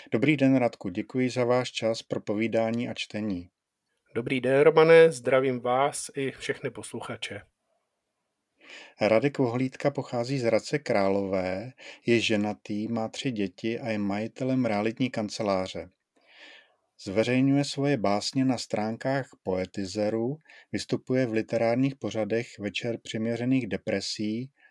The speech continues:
Speaker 1: Hozený klobouk a na setkání Pražského klubu spisovatelů. Jeho tvorbu zveřejnily časopisy Host, Divoké víno a Čaj. Objevil se v antologii Literáti na trati.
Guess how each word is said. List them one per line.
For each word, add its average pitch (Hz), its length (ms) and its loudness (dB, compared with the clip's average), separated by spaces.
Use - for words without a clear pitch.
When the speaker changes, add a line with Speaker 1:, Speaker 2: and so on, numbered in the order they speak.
Speaker 1:
Hozený 113 400 0
klobouk 101 680 -2
a 95 80 -4
na 98 100 -4
setkání 117 560 -4
Pražského 117 580 -4
klubu 110 300 -4
spisovatelů. 95 960 -6
Jeho 113 220 4
tvorbu 127 400 2
zveřejnily 127 640 2
časopisy 135 560 -6
Host, 98 640 -4
Divoké 110 520 0
víno 107 400 -2
a 113 80 -6
Čaj. 92 580 -2
Objevil 113 420 2
se - 220 -6
v - 80 -14
antologii 117 680 0
Literáti 113 640 -2
na 110 140 -2
trati. - 520 -4